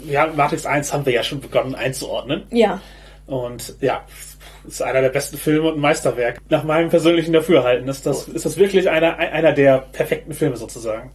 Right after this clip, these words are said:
Speaker 2: Ja, und ich widerspreche da in keinster Weise. Er hat uns beide sehr bewegt in unserer Teenagerzeit.
Speaker 1: Ich kann ihn heute noch gucken und
Speaker 2: Ist es nie langweilig?
Speaker 1: ja, natürlich technisch visionär,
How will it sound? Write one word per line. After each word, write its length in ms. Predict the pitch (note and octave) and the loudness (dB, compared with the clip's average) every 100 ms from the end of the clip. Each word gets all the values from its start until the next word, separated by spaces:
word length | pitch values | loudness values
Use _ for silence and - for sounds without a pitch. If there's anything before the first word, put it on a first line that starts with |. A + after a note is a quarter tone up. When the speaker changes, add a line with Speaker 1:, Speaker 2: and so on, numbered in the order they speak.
| - | -2
Speaker 2:
Ja, 240 | A3 F#3 | 0 2
und 160 | A3+ A3+ | 0 0
ich 120 | A3+ | 2
widerspreche 440 | A#3 A3 A3+ A3+ | 2 2 0 0
da 180 | G#3 G#3 | 0 0
in 240 | - G3 G#3 | -2 -6 -4
keinster 340 | A3+ A3+ A#3 | -2 0 0
Weise. 300 | G#3 F#3+ F#3 - - - - - D#3+ - - | -2 -2 -6 -12 -20 -20 -20 -16 -8 -8 2
Er 240 | - B3+ | 4 6
hat 140 | C#4 D#4+ | 6 4
uns 440 | C#4+ C#4 - - - | 2 0 -4 -16 -2
beide 460 | - A3 C#4 C4+ C4+ | 2 4 4 6 6
sehr 160 | A3+ A#3+ | 6 4
bewegt 760 | A#3+ G3+ A3 A3 - - - - | 2 4 2 2 -8 -20 -20 -20
in 200 | - A#3+ | 0 2
unserer 520 | A3 A3 G#3 G3+ G3+ | 4 4 2 -2 -6
Teenagerzeit. 540 | G3+ A3 G3 G3 - - | -2 -2 -2 -6 -8 -10
Speaker 1:
Ich 40 | - | -6
kann 120 | C#3 | -4
ihn 320 | C3 C#3+ D3+ | -4 -4 0
heute 180 | D#3+ F#3 | 0 2
noch 180 | D#3 - | 0 -2
gucken 280 | G3 G#3 F#3+ | -6 -4 -6
und 260 | C#3 - - - - - - | -6 -10 -18 -20 -20 -20 -10
Speaker 2:
Ist 140 | - A#3 | -8 -4
es 80 | E4+ | 0
nie 100 | D4+ | 2
langweilig? 540 | C#4+ C4+ C4 C4 - - C#3 D3+ | 2 2 2 0 -4 -18 -16 -2
Speaker 1:
ja, 120 | C3+ | -2
natürlich 240 | B2+ D3 | -2 -6
technisch 360 | - D3+ F#3+ - | -6 -4 -4 -2
visionär, 580 | C#3+ C3+ C3+ C3+ G3 | 0 0 2 0 -2